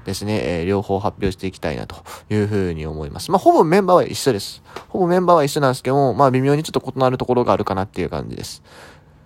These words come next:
で、まあ、正直な話、まあ、僕自身あんま納得はいってない。<laughs> ちょっとね、予算割と余らしてるんで、不本意ではあるんですけども、ただもう、これ以上調べるのを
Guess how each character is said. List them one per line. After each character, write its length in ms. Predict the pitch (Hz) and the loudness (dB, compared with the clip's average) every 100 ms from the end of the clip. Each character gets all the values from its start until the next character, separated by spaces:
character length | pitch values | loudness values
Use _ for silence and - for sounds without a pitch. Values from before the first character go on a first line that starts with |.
| _ - | _ -2
で、 140 | 160 | 2
ま 100 | 160 | 2
あ、 20 | |
正 280 | 147 226 302 | 2 2 2
直 240 | 359 - | 0 0
な 80 | 190 | 0
話、 540 | 160 139 139 139 131 117 | 4 2 2 0 2 4
ま 340 | 131 120 107 - _ _ _ _ _ - | 4 4 2 -4 _ _ _ _ _ -12
あ、 40 | |
僕 160 | 135 208 | 0 2
自 160 | 220 | 4
身 60 | 120 | 0
あ 20 | |
ん 60 | 165 | 2
ま 80 | 156 | 0
納 140 | 208 | 0
得 180 | 247 - | 0 0
は 60 | |
い 20 | 190 | 0
っ 40 | |
て 100 | - | 0
な 100 | 139 | -6
い。 100 | - _ _ _ _ _ _ _ - - | -8 _ _ _ _ _ _ _ -20 -14
<laughs> 420 | 208 233 220 196 | -10 -10 -10 -10
ち 80 | - | -2
ょ 40 | 381 | 2
っ 20 | |
と 160 | - | 4
ね、 360 | 160 139 123 110 | 6 6 4 4
予 140 | 120 | 4
算 300 | 165 220 139 | 4 6 4
割 180 | 123 214 | 2 2
と 80 | 220 | 4
余 200 | 196 208 | 4 4
ら 100 | 208 | 2
し 60 | - | 2
て 120 | 180 | 0
る 120 | 156 | 0
ん 100 | 101 | 0
で、 360 | 95 92 80 - _ - - - _ | -2 -2 -4 -10 _ -20 -20 -20 _
不 100 | - | -2
本 220 | 180 277 | 2 4
意 40 | 156 | 4
で 60 | |
は 120 | 107 | 2
あ 40 | 92 | 2
る 120 | 117 | -2
ん 60 | 92 | -4
で 60 | |
す 120 | - | -10
け 80 | - | -10
ど 100 | 67 | -8
も、 260 | 80 76 - - - | -6 -8 -10 -16 -10
た 100 | - | -2
だ 80 | 151 | -2
も 460 | 151 160 156 156 151 | 0 0 2 0 0
う、 40 | |
こ 120 | 170 | 2
れ 100 | 190 | 2
以 40 | 175 | 4
上 140 | 131 | 2
調 120 | 120 147 | 4 2
べ 80 | 139 | 4
る 80 | 143 | 2
の 340 | 123 101 92 | 2 0 -2
を 140 | 85 | -4